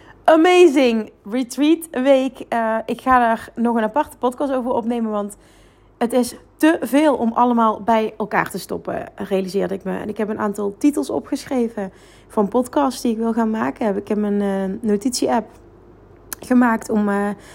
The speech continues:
even verschillende dingen uit elkaar te trekken en echt op een onderwerp te focussen, omdat ik denk dat je er dan het meeste uit gaat halen. En er gebeurt zoveel hier elke dag en ik zou eigenlijk gewoon elke dag een podcast moeten opnemen, maar nou ja, bewust gekozen om dat niet te doen. Bali Retreat heb ik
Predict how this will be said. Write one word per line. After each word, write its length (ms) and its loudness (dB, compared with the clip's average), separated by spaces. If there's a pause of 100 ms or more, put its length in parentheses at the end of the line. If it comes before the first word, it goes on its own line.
(300)
even 160 6
verschillende 380 4
dingen 200 8
uit 80 4
elkaar 340 4
te 100 -2
trekken 340 0
en 80 -2
echt 300 -6
op 160 -2
een 160 -2
onderwerp 440 0
te 100 -2
focussen, 460 -2
omdat 180 -2
ik 180 -6
denk 240 4
dat 120 0
je 80 -4
er 140 -2
dan 160 2
het 100 0
meeste 320 0
uit 200 0
gaat 160 -6
halen. 340 -2
En 200 -4 (520)
er 100 2
gebeurt 440 6
zoveel 840 4
hier 360 2
elke 280 2
dag 420 0
en 140 -4
ik 80 -6
zou 140 0
eigenlijk 300 2
gewoon 120 0
elke 180 -2
dag 100 0
een 100 -6
podcast 340 -6
moeten 200 -4
opnemen, 420 -4
maar 240 -4 (720)
nou 200 4
ja, 120 6
bewust 320 4
gekozen 360 6
om 60 4
dat 120 0
niet 160 6
te 100 0
doen. 320 2
Bali 260 4
Retreat 380 -4
heb 140 -4
ik 100 -6